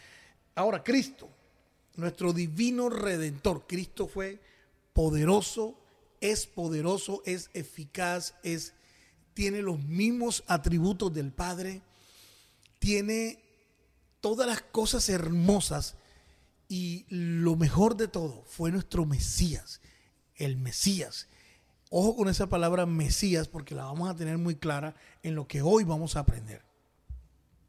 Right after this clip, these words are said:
La muerte en el Calvario. Hombre, la muerte en el Calvario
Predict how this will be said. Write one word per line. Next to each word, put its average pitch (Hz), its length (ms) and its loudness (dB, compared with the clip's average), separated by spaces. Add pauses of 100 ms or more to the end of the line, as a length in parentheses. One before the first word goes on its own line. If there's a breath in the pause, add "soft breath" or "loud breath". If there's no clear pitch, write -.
(640 loud breath)
La 180 180 4
muerte 247 360 2
en 240 60 -2
el 226 140 -2
Calvario. 185 560 -2 (720 soft breath)
Hombre, 202 260 0
la 165 100 -6
muerte 170 320 -4
en 202 60 -6
el 185 140 -10
Calvario 175 760 -4